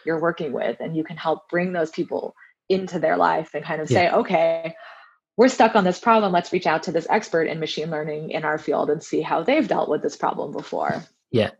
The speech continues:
Speaker 2: And with your experience, that's right. You can also look a little bit down the road and say, "Okay, but when we go to turn this into a paper, or when we go to present this, or when we go to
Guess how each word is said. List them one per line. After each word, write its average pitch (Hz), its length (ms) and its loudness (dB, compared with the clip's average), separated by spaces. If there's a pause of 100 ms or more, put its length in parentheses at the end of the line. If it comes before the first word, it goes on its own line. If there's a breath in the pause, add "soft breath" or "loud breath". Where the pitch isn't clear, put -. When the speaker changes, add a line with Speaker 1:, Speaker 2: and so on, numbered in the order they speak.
(100)
Speaker 2:
And 131 120 6
with 131 160 4
your 127 100 6
experience, 117 640 2
that's - 220 -2
right. 110 180 2
You - 60 -16
can 117 180 0
also 117 360 2
look 104 400 0 (200)
a - 40 -4
little 113 180 2
bit 113 200 0
down 107 380 -2
the 110 100 0
road 123 320 4
and 120 140 0
say, 104 300 2
"Okay, 139 240 4
but 104 220 2
when 120 160 6
we 117 100 6
go 127 160 6
to 117 80 0
turn - 220 0
this 113 180 0
into 113 280 2
a 104 40 2
paper, 104 460 0
or 98 180 2
when 107 180 0
we 107 140 0
go 110 140 4
to 104 80 -2
present 107 420 2
this, 95 340 -2
or 107 100 0
when 101 120 0
we 104 80 -2
go 107 160 2
to 101 300 -2